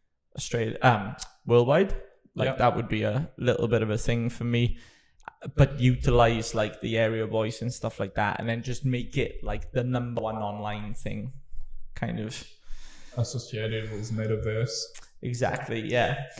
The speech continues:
Speaker 1: So this is another thing as well. So there's, there's stuff that we're working on now, which in five years' time,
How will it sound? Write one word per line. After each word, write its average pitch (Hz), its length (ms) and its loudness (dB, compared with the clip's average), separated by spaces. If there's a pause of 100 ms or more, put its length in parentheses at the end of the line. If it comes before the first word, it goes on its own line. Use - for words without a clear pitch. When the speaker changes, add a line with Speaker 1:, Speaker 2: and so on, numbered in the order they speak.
(160)
Speaker 1:
So - 180 6
this 147 260 10
is 135 140 8
another 156 360 8
thing 139 220 6
as 123 180 0
well. 147 300 4
So 131 200 0
there's, 120 500 2
there's 117 260 -2
stuff 139 300 2
that 117 80 0
we're 120 180 2
working 120 320 4
on 113 160 0
now, 123 180 6
which 113 220 4
in 117 100 0
five 113 320 0
years' 117 220 0
time, 117 320 0